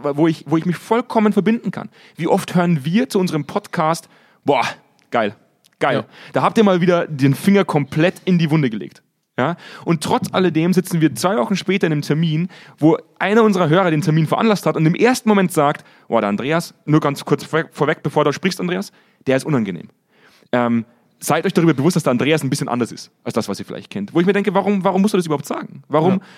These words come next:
Speaker 1: warum musst du denn überhaupt, wenn, wenn's dich anspricht, weil du einer ähnlichen Meinung bist wie ich, warum musst du denn überhaupt in deinem Unternehmenssetting, ähm,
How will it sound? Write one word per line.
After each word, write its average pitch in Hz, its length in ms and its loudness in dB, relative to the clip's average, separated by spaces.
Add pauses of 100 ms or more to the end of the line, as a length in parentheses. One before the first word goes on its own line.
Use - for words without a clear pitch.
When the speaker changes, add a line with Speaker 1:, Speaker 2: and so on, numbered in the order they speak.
Speaker 1:
warum 180 180 2
musst 240 160 2
du 196 40 2
denn 202 120 2
überhaupt, 170 640 -2 (500)
wenn, 147 220 0
wenn's 156 180 0
dich - 200 -2
anspricht, 202 420 -2
weil 135 80 0
du 131 40 0
einer 131 140 -2
ähnlichen 202 320 2
Meinung 165 240 2
bist 147 180 -6
wie 123 40 -6
ich, - 200 -12 (520)
warum 147 260 0
musst 214 180 0
du 175 40 -8
denn 160 160 -2
überhaupt 151 600 -4
in 135 200 -4
deinem 156 260 -2
Unternehmenssetting, 147 880 -6 (600)
ähm, 135 280 -2